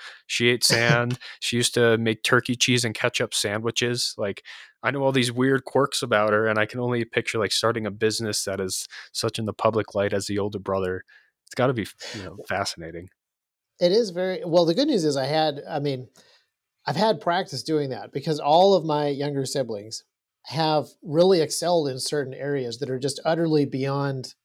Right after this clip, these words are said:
Speaker 2: my abilities, sometimes beyond my comprehension. Like, my brother Ben is an amazing composer. Um, everyone was somewhat musical compared to me, but Ben was an amazing composer.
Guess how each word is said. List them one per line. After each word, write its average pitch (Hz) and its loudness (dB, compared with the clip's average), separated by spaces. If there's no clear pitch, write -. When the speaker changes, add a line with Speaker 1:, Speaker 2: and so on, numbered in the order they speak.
Speaker 2:
my 120 -6
abilities, 131 2
sometimes 147 -2
beyond 135 -4
my 123 -6
comprehension. 120 -10
Like, 131 -6
my 135 0
brother 143 4
Ben 135 2
is 135 -6
an 156 -4
amazing 160 -2
composer. 131 0
Um, 113 -6
everyone 190 6
was 135 -2
somewhat 151 -2
musical 135 -6
compared 139 -4
to 127 -10
me, 120 -6
but 139 0
Ben 196 4
was 156 6
an 151 0
amazing 170 -2
composer. 135 -2